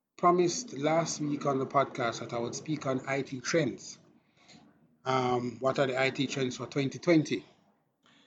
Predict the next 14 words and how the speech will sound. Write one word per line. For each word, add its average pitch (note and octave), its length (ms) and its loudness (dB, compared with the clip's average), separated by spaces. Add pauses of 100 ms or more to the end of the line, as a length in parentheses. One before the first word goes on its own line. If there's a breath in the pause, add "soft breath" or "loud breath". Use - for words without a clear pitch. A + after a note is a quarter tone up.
(360 soft breath)
And A#2 440 -4 (840)
let's, - 340 -4
without C3+ 320 2
further D3+ 340 4
ado, E3+ 200 8
let's B2 240 2
get B2+ 220 0
into A#2 240 -2
them. F#2 220 -14 (680)
Now, C3+ 420 2 (1120)
what E3+ 220 4
are F#3+ 100 10
technology D3+ 560 4
trends? F2+ 560 -8